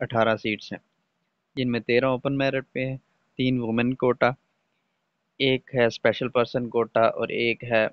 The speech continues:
माइनॉरिटी कोटा के लिए। उसके अलावा फिर इसी डिपार्टमेंट के अंदर बत्तीस सीट्स हैं असिस्टेंट लाइब्रेरियन की। तो ये,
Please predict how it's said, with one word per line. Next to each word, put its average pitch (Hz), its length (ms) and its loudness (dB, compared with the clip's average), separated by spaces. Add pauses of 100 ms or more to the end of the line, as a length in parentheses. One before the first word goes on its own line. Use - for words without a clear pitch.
(200)
माइनॉरिटी 98 580 0
कोटा 87 380 -4
के 85 140 -8
लिए। 82 220 -8 (200)
उसके 117 260 -6
अलावा 120 340 2
फिर 123 460 -2 (220)
इसी 139 240 -4
डिपार्टमेंट 117 580 0
के 123 80 -2
अंदर 110 260 -2 (360)
बत्तीस 131 440 -2
सीट्स 120 420 -4
हैं 117 140 -4 (300)
असिस्टेंट 127 500 -6
लाइब्रेरियन 98 640 0
की। 95 140 -6 (1200)
तो - 100 -20 (520)
ये, 127 400 -2